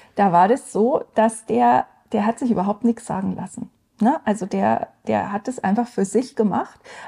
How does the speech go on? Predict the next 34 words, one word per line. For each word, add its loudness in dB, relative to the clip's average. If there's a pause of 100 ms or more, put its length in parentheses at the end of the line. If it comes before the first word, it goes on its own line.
aber 6
der 4
ist -8
halt 0
so 0
den 4
Hang 0 (280)
ein 2
Meter 0
gefahr-, 0
ein 2
Meter 0
gefahren, 0
zwei 2
Meter 4
gefallen, 0
wieder 4
aufgestanden, -2 (260)
ein 6
Meter 4
gefahren, 2
zwei 2
Meter 4
gefallen. 4
So, 8
so 0
ging 2
das -4
über 2
Stunden. 2 (1120)
Und 4 (1080)
immer 4
wenn 6
wir, 4